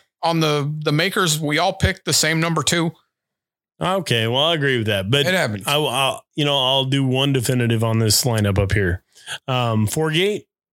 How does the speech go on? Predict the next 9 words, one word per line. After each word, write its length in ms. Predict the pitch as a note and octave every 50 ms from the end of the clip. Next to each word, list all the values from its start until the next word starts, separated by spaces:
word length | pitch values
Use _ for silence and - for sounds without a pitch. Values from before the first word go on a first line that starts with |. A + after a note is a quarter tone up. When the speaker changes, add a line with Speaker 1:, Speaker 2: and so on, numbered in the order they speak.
| _ _ _ _ _ _ _ _ _ _ _ _ _ _ _ _ _
Speaker 2:
that's 600 | - C#3 B2+ B2 - C#3 C3+ C3+ C3+ C#3 B2+ - -
my 160 | C3+ B2+ B2
least 680 | A#2+ A#2 A#2 B2 B2+ C3 C#3 C3+ - - - - - - _ _ _ _ - C3+
favorite 360 | A2 - C#3+ C#3 C3 B2+ B2+ B2+
expression 540 | B2 - - - C3+ C3 A#2+ - C3 B2+
that 160 | B2 B2 A#2 A2
they've 200 | A#2 A2 A2+ G#2
turned 220 | - B2+ A#2 G#2+
out. 240 | G2+ F#2 F2+ - -